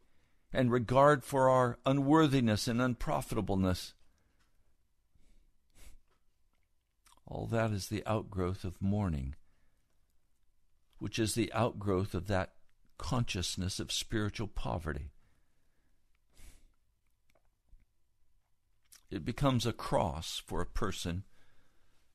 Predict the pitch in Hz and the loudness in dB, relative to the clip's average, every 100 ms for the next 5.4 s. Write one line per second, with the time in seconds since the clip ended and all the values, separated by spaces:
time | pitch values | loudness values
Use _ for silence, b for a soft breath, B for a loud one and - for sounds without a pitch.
0 | _ - - - - 110 98 98 87 - | _ -20 -20 -18 -4 0 0 0 -2 4
1 | - - - - - - - - - - | 6 6 2 -2 -2 -4 -4 -8 -10 -2
2 | 117 80 80 82 - - - - - - | 0 2 0 -4 -10 -18 -20 -20 -20 -20
3 | - - _ - - - _ _ _ _ | -20 -20 _ -20 -20 -20 _ _ _ _
4 | _ _ - - _ - 101 101 - - | _ _ -20 -20 _ -6 0 0 -2 2
5 | 127 - - - | 2 0 -8 -12